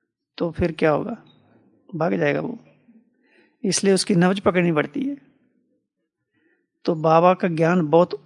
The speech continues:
ऊंचा है। तो बाबा ने शुरू-शुरू में जैसे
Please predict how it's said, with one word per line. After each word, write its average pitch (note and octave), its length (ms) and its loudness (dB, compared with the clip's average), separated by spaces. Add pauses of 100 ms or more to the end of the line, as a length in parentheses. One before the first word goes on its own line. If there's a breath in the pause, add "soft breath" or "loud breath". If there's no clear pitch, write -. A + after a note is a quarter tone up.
ऊंचा E3+ 280 0
है। E3+ 280 -12 (2250 soft breath)
तो G#3 160 -6
बाबा F3 360 6
ने F#3 120 2
शुरू-शुरू F#3 480 -2
में F3+ 160 0
जैसे F3 540 0